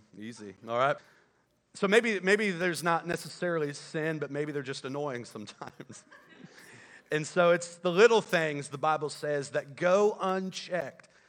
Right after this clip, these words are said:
This is so good, that can break down a marriage. Look at this in your Bibles in Song of Solomon.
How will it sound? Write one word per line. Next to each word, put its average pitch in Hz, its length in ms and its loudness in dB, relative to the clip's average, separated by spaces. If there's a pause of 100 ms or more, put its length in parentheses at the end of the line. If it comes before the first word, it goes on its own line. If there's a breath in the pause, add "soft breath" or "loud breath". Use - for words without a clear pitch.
(180 soft breath)
This - 120 -18
is 156 100 -14
so 175 260 -2
good, 139 360 -2 (420 soft breath)
that 143 180 -2
can 147 140 -10
break 143 280 -4
down 139 220 -4
a 131 60 -6
marriage. 117 340 -6
Look 156 220 -8
at 175 60 -2
this 156 160 -6
in 139 60 -6
your 135 100 -6
Bibles 117 420 -6
in 113 80 -16
Song 131 260 -8
of 120 80 -12
Solomon. 104 400 -12